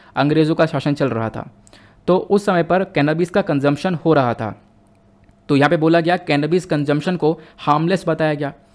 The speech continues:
In fact बहुत सारी प्रॉब्लम्स के अंदर, बहुत सारी हेल्थ प्रॉब्लम्स के अंदर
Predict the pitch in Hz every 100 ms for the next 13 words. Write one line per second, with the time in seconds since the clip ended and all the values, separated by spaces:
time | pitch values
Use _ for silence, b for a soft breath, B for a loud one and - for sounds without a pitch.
0 | b b 160 165 190 165 143 143 170 185
1 | 165 165 202 - _ _ - 143 160 196
2 | 202 - 170 175 156 147 156 170 160 190
3 | - b b 165 196 202 185 160 170 170
4 | 165 147 170